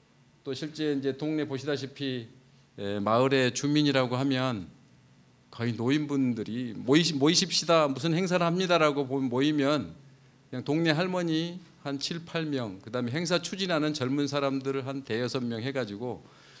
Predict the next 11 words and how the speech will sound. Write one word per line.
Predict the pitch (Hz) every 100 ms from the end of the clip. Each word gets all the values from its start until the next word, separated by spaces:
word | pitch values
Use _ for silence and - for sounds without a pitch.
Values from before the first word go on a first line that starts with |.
| -
뭐 | - 92 90 80 -
열다섯에서 | 120 120 135 135 123 120 117
많아야 | 95 87 110 156 147
스무 | 135 - 196
명 | 185 165 147 131
정도가 | 120 110 104 101 123 151 151
사실은 | 131 127 117 104
마을에 | 95 110 113 110
그전에 | 104 120 117
해오던 | 135 151 135 123
행사입니다. | 151 151 139 95 87